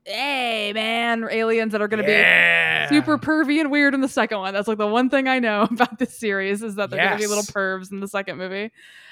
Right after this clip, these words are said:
Speaker 1: Um,
Speaker 2: You get to meet them at the theme park ride. If you go to the, at Universal Studios, they have
Speaker 1: What?
Speaker 2: a theme park ride.
Speaker 1: What?
Speaker 2: And they've built the Men in Black headquarters.
Speaker 1: What?
Speaker 2: Like, you go in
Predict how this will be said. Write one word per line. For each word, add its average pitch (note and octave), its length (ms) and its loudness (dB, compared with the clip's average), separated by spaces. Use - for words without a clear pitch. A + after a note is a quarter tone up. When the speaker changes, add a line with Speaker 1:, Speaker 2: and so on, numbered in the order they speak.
Speaker 1:
Um, A3+ 260 0
Speaker 2:
You D#3 80 -8
get G3+ 160 0
to F#3 100 -8
meet G3+ 220 -4
them E3+ 100 -4
at D#3 120 -4
the B2+ 60 -16
theme G3 200 -6
park D3 260 -4
ride. A#2 480 -4
If D#3 200 -12
you E3 80 -8
go G3 180 0
to F#3+ 80 -6
the, D3 340 -4
at E3+ 140 -8
Universal F3+ 400 -4
Studios, D3+ 500 -6
they C#3+ 60 -8
have D#4 140 2
Speaker 1:
What? C3+ 80 -10
Speaker 2:
a - 40 -20
theme C4 180 -6
park - 220 -12
ride. - 140 -8
Speaker 1:
What? - 240 -2
Speaker 2:
And D#3 340 -4
they've D#3 380 -6
built F3+ 480 -2
the D3+ 400 -6
Men D#3 200 -6
in E3+ 80 -4
Black D3+ 260 -2
headquarters. C3+ 680 -10
Speaker 1:
What? C4+ 320 2
Speaker 2:
Like, D#3+ 280 -6
you D3 160 -14
go F3+ 360 0
in F#3 300 -2